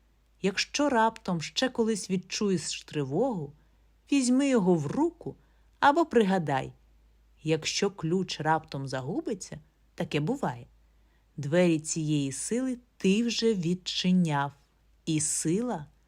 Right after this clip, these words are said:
в тобі». Я міцно стиснув ключ у долоні. Мій ключ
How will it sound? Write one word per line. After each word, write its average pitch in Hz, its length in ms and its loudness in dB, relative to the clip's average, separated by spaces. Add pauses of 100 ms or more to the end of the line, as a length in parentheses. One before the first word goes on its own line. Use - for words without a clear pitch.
(160)
в 143 220 -4
тобі». 196 640 0 (1200)
Я 170 100 2
міцно 165 540 0
стиснув 147 600 -6 (100)
ключ 156 400 -6
у 151 100 -6
долоні. 131 600 -6 (680)
Мій 165 260 2
ключ 202 640 -6